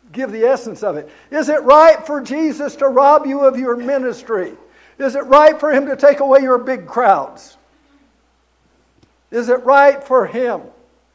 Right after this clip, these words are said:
who has received so much help from you,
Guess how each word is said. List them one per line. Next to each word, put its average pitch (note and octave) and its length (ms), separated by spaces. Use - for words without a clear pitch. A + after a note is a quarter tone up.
who B3+ 80
has G#3 120
received A#3 460
so C4+ 180
much A#3 280
help C4+ 320
from G3+ 240
you, F3+ 340